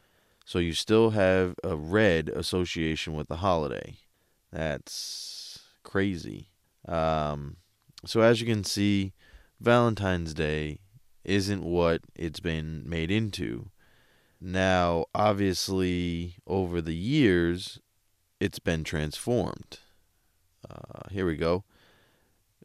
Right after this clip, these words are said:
Valentine's Day ultimately transformed into a holiday about romantic love,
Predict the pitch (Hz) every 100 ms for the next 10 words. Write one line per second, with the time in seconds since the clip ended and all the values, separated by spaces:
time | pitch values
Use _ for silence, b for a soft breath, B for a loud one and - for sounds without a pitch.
0 | - 113 120 127 123 113 107 110 110 -
1 | 90 104 110 104 110 - 104 101 104 -
2 | 78 76 76 80 - _ 92 87 87 95
3 | 95 95 107 95 78 73 76 69 76 78
4 | 78 - 78 78 82 92 80 80 82 87
5 | 107 127